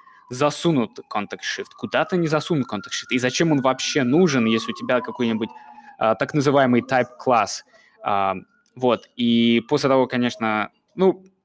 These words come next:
в определённый момент просто берёшь, рейжишь и выкидываешь эту ио и абстрагируешься от эффекта вот этого. И это просто позволяет сделать метод более читабельным. Ты видишь сигнатуру, ты понимаешь, что он делает. Окей, тут вот у меня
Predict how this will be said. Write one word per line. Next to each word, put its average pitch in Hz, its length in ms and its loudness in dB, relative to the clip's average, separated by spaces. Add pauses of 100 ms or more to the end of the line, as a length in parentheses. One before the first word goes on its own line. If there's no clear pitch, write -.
в 135 100 -6
определённый 170 360 6
момент 151 240 2
просто 139 260 0
берёшь, 131 300 2
рейжишь 113 560 0
и - 140 -8
выкидываешь 110 500 -4
эту 104 200 -4
ио 135 480 4
и 101 440 -4 (1120)
абстрагируешься 131 880 2
от - 120 -4
эффекта 156 480 -2
вот 101 200 -6
этого. 95 320 -2 (560)
И 151 300 0 (160)
это 139 160 -2
просто 185 260 2
позволяет 135 460 4
сделать 123 300 2
метод 147 220 -4
более 110 220 0
читабельным. 98 500 -6
Ты 139 100 -2
видишь 131 180 0
сигнатуру, 143 420 0
ты 143 60 -2
понимаешь, 135 220 0
что 123 120 -4
он 110 100 -2
делает. 104 260 0
Окей, 127 260 0
тут 127 180 -4
вот 117 120 -4
у 113 40 0
меня 104 640 -2